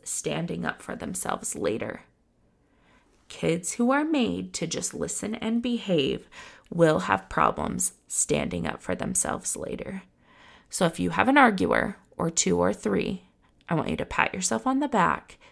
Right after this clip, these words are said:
because your child feels safe enough to express how they feel. Good job, Mom. Now, let's do our mom fails. Okay, so the mom fails are gonna be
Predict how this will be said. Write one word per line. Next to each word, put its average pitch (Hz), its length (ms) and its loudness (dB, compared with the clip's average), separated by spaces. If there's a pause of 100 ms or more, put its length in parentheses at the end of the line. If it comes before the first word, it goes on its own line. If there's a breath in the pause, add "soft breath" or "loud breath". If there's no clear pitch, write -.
(220 soft breath)
because 156 380 -2
your - 140 -4
child 160 680 -2
feels 233 320 -4
safe - 460 -2
enough 160 540 -4 (420 loud breath)
to - 160 -4
express - 760 -4 (160)
how 175 300 -2
they 180 180 -2
feel. - 480 -6 (1200 soft breath)
Good 175 240 -2
job, 226 260 4
Mom. - 360 0 (760)
Now, 156 440 2 (240)
let's - 260 -4
do 175 120 0
our 196 120 2
mom 180 260 0
fails. - 540 -8 (1040 soft breath)
Okay, 233 460 6 (200 loud breath)
so 185 600 6 (140)
the 190 120 6
mom 190 460 8
fails 466 400 8
are 277 80 8
gonna 220 240 10
be 196 200 -2